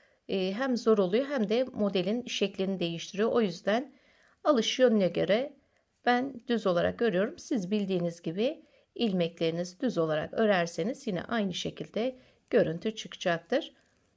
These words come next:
Sıra sonuna kadar bir sıra daha ilmeklerimi düz olarak ördüm ve kenar ilmeğimi de ördüm. Zaten bir diş haroşamız olmuş oldu.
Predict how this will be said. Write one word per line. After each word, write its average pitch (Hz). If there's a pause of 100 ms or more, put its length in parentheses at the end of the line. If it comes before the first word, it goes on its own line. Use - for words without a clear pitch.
(800)
Sıra 202
sonuna 202
kadar 180 (260)
bir 240
sıra 156
daha 175
ilmeklerimi 160 (300)
düz 214
olarak 151
ördüm 208
ve 180
kenar 175
ilmeğimi 143
de 208
ördüm. - (1600)
Zaten 214
bir 208
diş 247
haroşamız 185
olmuş 170
oldu. -